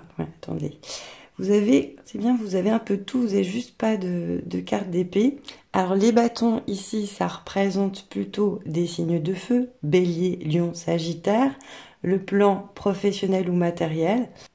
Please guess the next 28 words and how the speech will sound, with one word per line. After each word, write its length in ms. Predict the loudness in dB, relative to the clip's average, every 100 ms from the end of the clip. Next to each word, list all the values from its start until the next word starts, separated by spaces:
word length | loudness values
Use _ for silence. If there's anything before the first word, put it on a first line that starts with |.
| _ 0
Alors 180 | 2
là, 100 | 2
avec 300 | 2 0 0
le 100 | 0
valet, 300 | 2 2 2
ça 140 | 0 -4
peut 120 | -4
représenter 520 | -4 -4 -2 -2 -4
plutôt 440 | -4 -6 -4 -2 -2
une 100 | -2
personne, 480 | -4 -2 -2 -2
on 60 | -2
va 160 | -2 -2
dire, 180 | -4 -4 -8
jeune. 640 | -6 0 2 6 6 4 0 -14 -20 -20 -20 -12 -6
La 80 |
roue 140 | -4 -4
de 80 | -4
fortune, 360 | -4 -4 -4 -2
il 40 |
n'y 40 | -4
a 40 |
pas 200 | -4 -6
de 80 | -6
signe. 540 | -4 6 10 10 8 2 -10 -14 -14 -2
Les 220 | 4 4
deniers 380 | 6 6 4 2
ici, 500 | -2 -6 -4 -4